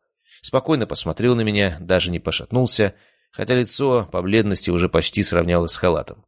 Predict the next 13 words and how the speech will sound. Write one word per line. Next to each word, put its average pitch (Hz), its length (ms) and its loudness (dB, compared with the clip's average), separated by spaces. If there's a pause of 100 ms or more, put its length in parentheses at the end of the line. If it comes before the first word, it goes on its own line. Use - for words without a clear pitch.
(920)
«Я 101 240 2
закончил», 85 720 -2 (260)
достаточно 92 560 0
бодрым 87 360 0
голосом 107 380 0
произнес 78 460 -4
он. - 160 -18 (560)
«Дальше 117 480 0
ты». - 240 -20 (840)
«Вы 90 140 -6
как, 90 220 0
в 90 40 -14
норме?» 113 420 0